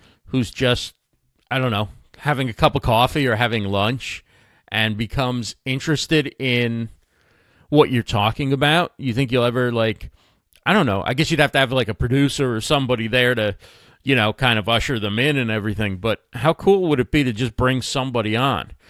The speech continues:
Hey, Shelly. Great to see you. That's, uh, Jennifer's co-host, Shelly, is here. Shelly G. <laughs> Welcome.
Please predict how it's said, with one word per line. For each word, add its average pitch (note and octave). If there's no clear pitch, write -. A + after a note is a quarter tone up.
Hey, G#3+
Shelly. G#3
Great D#3+
to D3+
see F3
you. B3
That's, -
uh, A#2+
Jennifer's C#3
co-host, C3+
Shelly, D#3
is -
here. F#3+
Shelly F3
G. A#2+
<laughs> -
Welcome. C3+